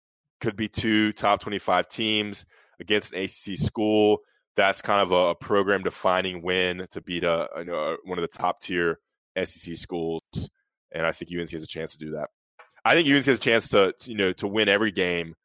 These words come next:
uh, in, with the schedule, honestly, um, with, with Sam Howell at quarterback. Of course, they won't 'cause things don't always go your way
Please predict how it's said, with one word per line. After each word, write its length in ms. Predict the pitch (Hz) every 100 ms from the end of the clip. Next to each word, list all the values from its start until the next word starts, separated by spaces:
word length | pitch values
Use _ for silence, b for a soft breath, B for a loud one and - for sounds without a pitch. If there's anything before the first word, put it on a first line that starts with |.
| _ _ _ _
uh, 280 | 85 82 78 -
in, 160 | 95 95
with 200 | 92 95
the 100 | 98
schedule, 480 | - - 107 101 80
honestly, 580 | - 101 113 85 80 80 _ _ _ _
um, 420 | 90 90 82 80 76
with, 280 | 92 87 -
with 160 | 90
Sam 200 | - 92 90
Howell 160 | 90
at 60 | 80
quarterback. 340 | - 92 82
Of 80 | 78
course, 220 | - 117
they 120 | 113
won't 480 | 92 85 104 131 - - _ _
'cause 180 | - 92
things 180 | - 101
don't 100 | 98
always 220 | 90 90
go 100 | 98
your 160 | 92 90
way 440 | 87 90 98 101